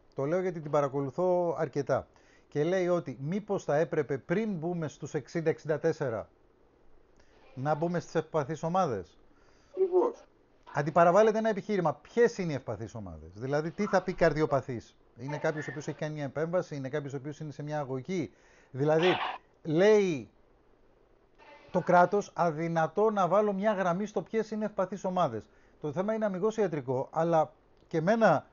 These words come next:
Speaker 1: μου φαίνεται περίεργο, με την έννοια το ότι λέμε να μην καταρρεύσει το σύστημα υγείας. Δηλαδή, να μην γεμίσουν οι εντατικές.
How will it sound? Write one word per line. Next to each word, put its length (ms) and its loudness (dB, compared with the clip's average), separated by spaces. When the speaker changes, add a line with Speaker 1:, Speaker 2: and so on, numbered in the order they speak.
Speaker 1:
μου 140 -10
φαίνεται 300 2
περίεργο, 440 -2
με 100 -6
την 160 -6
έννοια 160 -4
το 80 -4
ότι 120 -6
λέμε 360 0
να 120 -4
μην 120 -4
καταρρεύσει 380 0
το 80 -4
σύστημα 320 -8
υγείας. 460 -4
Δηλαδή, 400 0
να 120 0
μην 100 -4
γεμίσουν 400 -6
οι 40 -6
εντατικές. 540 -4